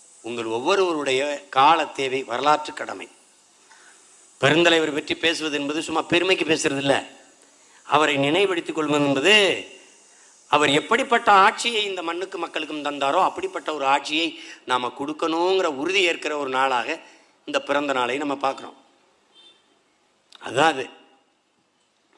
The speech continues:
சுடுகாட்டுக்கு பாதை வேணும்னு கேக்குறாங்க. ஐயா சொல்றாங்க,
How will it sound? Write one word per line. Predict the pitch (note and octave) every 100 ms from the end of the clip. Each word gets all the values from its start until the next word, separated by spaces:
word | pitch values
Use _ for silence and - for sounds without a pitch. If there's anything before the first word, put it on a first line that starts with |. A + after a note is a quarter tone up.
| _ _ _ _ _ _ _ _ _ _ _ _ _ _ _ _ _ _ _ _ _ _ _ _ _ -
சுடுகாட்டுக்கு | D3+ G3 G3+ F#3 F3 F#3+
பாதை | E3 E3 E3+
வேணும்னு | D#3+ D#3+ E3+
கேக்குறாங்க. | D3+ D3 C#3+ C3 - - _ _ _ _ _ _ _ _ _ _ _ _ _ -
ஐயா | B2 D#3
சொல்றாங்க, | D3+ C#3+ D3 C#3+ A2